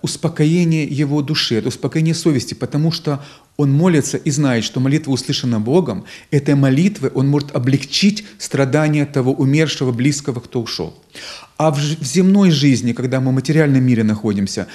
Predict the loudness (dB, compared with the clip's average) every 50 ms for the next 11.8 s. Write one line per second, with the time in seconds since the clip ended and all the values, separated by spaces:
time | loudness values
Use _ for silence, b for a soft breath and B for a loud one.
0 | B B -2 0 2 2 4 4 2 2 0 -2 -2 0 0 -2 -2 -4 -4 -2
1 | -2 -2 -2 -2 -6 -8 -8 B B B B B B B B _ _ _ _ _
2 | _ _ _ _ _ _ -2 -2 0 2 2 0 2 2 2 2 2 0 -4 -6
3 | -4 -2 0 0 0 0 0 0 0 0 0 -2 -2 -2 -2 -2 0 0 0 0
4 | -2 -2 -4 -2 -4 -4 -4 -4 -6 -4 -2 -2 0 0 0 0 -2 -4 -4 -6
5 | -8 -6 -8 -8 -10 -14 B B B B B B B 0 2 2 2 2 0 -2
6 | -2 0 0 0 0 0 -2 -4 -4 -4 -2 -2 -2 -2 -4 -4 -8 -8 -6 -6
7 | -6 -6 -4 -2 -2 -2 -2 -4 -4 -6 -4 -4 -4 -4 -2 0 0 0 0 -2
8 | -4 -4 -2 -4 -4 -2 -2 -2 -2 -2 -4 -6 -8 -8 -8 -8 -10 -10 -6 -4
9 | -2 -2 -2 -2 -4 -6 -4 -6 -4 -4 -4 -4 -4 -4 -4 -4 -2 -2 -2 -2
10 | -2 -2 -2 0 0 0 0 -2 -2 -2 -4 -6 -8 -6 -4 -4 -4 -4 -4 -6
11 | -6 -4 -6 -6 -6 -10 -12 -14 -6 -4 -2 -2 0 -2 -4